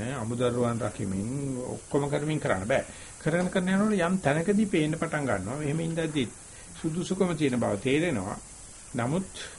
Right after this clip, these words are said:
ක්‍රමයෙන් ඒ සම්මා කම්මන්ත, සම්මා ආජීව, සම්මා වායාම කියන මේ කටයුතු, සම්මා කම්මන්ත, සම්මා වාචා, සම්මා, අ, ආජීව කියන කටයුතු සුද්ධ කරන, සුද්ධ කරන යනකොට අර කියන විදිහේ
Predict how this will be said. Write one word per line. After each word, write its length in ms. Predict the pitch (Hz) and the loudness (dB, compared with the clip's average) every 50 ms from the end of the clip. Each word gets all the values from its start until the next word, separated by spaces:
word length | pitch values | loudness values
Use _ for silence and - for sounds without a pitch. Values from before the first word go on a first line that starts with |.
| - - | -16 -16
ක්‍රමයෙන් 540 | - - 147 139 147 156 156 165 208 302 - - - - - - - - - - | -6 -4 -2 0 0 0 2 2 2 0 -2 -6 -12 -16 -16 -16 -18 -18 -8 -4
ඒ 440 | - 131 127 123 120 120 120 - - - - - - | -2 -2 0 0 -2 -2 -4 -6 -8 -12 -16 -18 -18
සම්මා 400 | - - 139 131 131 131 131 123 | -8 -6 -6 -4 -4 -4 -4 -4
කම්මන්ත, 420 | 120 - 123 120 120 123 131 143 - | -4 -4 -6 -4 -4 -6 -6 -6 -6
සම්මා 420 | - 123 131 135 131 135 131 123 117 | -6 -4 -4 -4 -4 -4 -4 -4 -2
ආජීව, 380 | 117 117 117 117 113 120 127 147 151 | -2 -2 -2 0 0 0 0 0 0
සම්මා 400 | 127 127 123 120 127 123 120 117 | -2 -2 -4 -4 -2 0 0 0
වායාම 560 | 113 110 113 120 127 131 127 127 131 135 127 | 2 2 2 2 2 2 0 0 0 -2 -2
කියන 280 | 127 - 147 143 143 135 131 - - - - - - - | -2 -2 -2 0 0 0 -2 -4 -8 -12 -16 -16 -10 -2
මේ 200 | - 139 147 139 | 0 2 2 2
කටයුතු, 600 | - 127 139 139 160 156 156 151 156 - 156 143 135 - - - - - - - - - - - - - - - - - - - - - - - 113 120 120 - | 0 -2 -2 0 2 4 4 4 4 4 4 4 4 2 -2 -8 -14 -16 -16 -16 -18 -18 -18 -18 -18 -18 -18 -18 -18 -18 -18 -18 -18 -18 -10 -4 -2 0 0 0
සම්මා 420 | - - 104 107 117 120 123 120 117 | -4 -6 -4 -2 0 0 2 0 0
කම්මන්ත, 440 | - - 110 113 120 123 135 139 - | 0 -2 -2 0 0 0 -2 -2 -4
සම්මා 360 | - - 117 120 120 120 113 107 | -6 -6 -4 -4 -2 -2 0 0
වාචා, 380 | 107 117 117 110 - 131 117 | 2 2 0 2 0 -2 0
සම්මා, 400 | - 110 113 113 117 117 113 - - - - - - - - - - - | 0 -2 -2 -2 0 0 0 -2 -2 -6 -12 -16 -16 -14 -14 -14 -12 -10
අ, 120 | - 113 113 104 104 - | -10 -8 -6 -6 -6 -4
ආජීව 460 | - 113 127 131 117 135 156 165 165 | 0 2 2 2 2 2 2 2 2
කියන 220 | - - 170 160 151 | 2 0 0 0 0
කටයුතු 460 | - 151 156 - - 160 160 - - | 0 -2 -2 0 -2 -2 -2 -4 -4
සුද්ධ 280 | - - 147 139 160 165 | -4 -4 -2 -2 -2 0
කරන, 220 | 165 165 170 151 | 0 0 0 0
සුද්ධ 240 | - 180 160 151 156 | -2 -4 -4 -2 -2
කරන 200 | 165 156 139 123 | -2 0 0 2
යනකොට 460 | 120 120 127 156 170 214 247 233 - - - 107 - - - - - - - - - - - - - - - | 2 2 2 4 4 4 2 2 2 0 0 -2 -2 -4 -8 -12 -16 -16 -16 -16 -16 -16 -16 -16 -16 -16 -4
අර 160 | - 147 143 160 | -2 0 0 0
කියන 300 | 156 - 185 170 170 170 | 0 2 2 2 2 2
විදිහේ 560 | 165 170 170 156 156 156 160 170 165 147 135 | 0 0 0 0 2 4 4 6 6 6 6